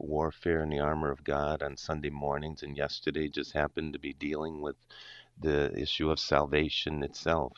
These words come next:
And I was sharing from Mark ten, where, you know, this, uh, rich man comes running out and falls before Jesus, you know, "Good teacher, you know, what good thing shall I do to inherit eternal life?" And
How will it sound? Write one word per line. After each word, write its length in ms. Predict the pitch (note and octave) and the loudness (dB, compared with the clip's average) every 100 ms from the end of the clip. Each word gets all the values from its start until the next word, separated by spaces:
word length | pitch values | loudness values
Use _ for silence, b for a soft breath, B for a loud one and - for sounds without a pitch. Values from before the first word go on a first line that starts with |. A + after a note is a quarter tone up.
| - | -10
And 420 | D2+ D2+ C#2+ C2 - B B B B B - | -6 -4 -4 -8 -16 B B B B B -2
I 100 | D#2 | 0
was 160 | D2 | 0
sharing 360 | - D#2 D2+ D2 | 2 4 4 2
from 180 | - D2 | -2 2
Mark 280 | C#2+ C#2 - | 2 2 0
ten, 420 | - D#2 D#2+ D#2+ C#2+ | -2 0 2 0 -2
where, 340 | D2 C#2+ C#2 C#2 - B B B - | 0 2 0 -4 -12 B B B -8
you 180 | - D#2 | -2 0
know, 420 | C#2+ C#2 C#2 C#2+ | 0 2 0 0
this, 480 | A#1 C2+ D2+ C#2+ - | -2 -2 -2 -2 -2
uh, 100 | A#1+ D2 | -2 0
rich 420 | D2 E2+ - E2+ | 4 4 4 0
man 400 | D#2+ D#2+ D#2+ D#2 | 2 2 0 -2
comes 280 | D#2 D#2+ C#2+ | -2 -4 0
running 420 | D2 D#2+ D#2+ D#2+ | 4 4 4 2
out 400 | D2+ D#2+ D#2+ - | 4 2 0 -2
and 260 | D#2 D2 D#2+ | 0 0 -4
falls 500 | - - D#2 E2 F2 D2+ | -8 0 6 6 6 2
before 380 | D#2 - D#2 | 2 4 4
Jesus, 640 | D2 D#2 D#2+ D#2+ E2+ D2+ - | 2 -2 -2 0 -2 -2 -4
you 60 | D#2+ | -6
know, 60 | |
"Good 280 | C#2 F#2 D#2 | 0 0 0
teacher, 560 | - F#2 - - E2+ D#2+ | -2 -2 0 2 2 0
you 80 | F2 | -2
know, 120 | D#2+ | -2
what 260 | E2+ E2 D2+ | 0 -2 0
good 260 | F2 E2+ | 0 0
thing 340 | - F2 F2 F2 | 2 2 2 0
shall 300 | - E2 E2 | 0 2 4
I 80 | D#2 | 2
do 260 | D2 E2+ | 2 2
to 140 | E2+ D#2 | 2 0
inherit 420 | D2 E2 E2 D#2+ | 0 2 4 2
eternal 460 | D2 - E2+ D#2+ | -4 -4 -2 -2
life?" 320 | C#2+ D#2+ D#2+ - - | 0 2 2 -2 -4
And 200 | D2+ | -4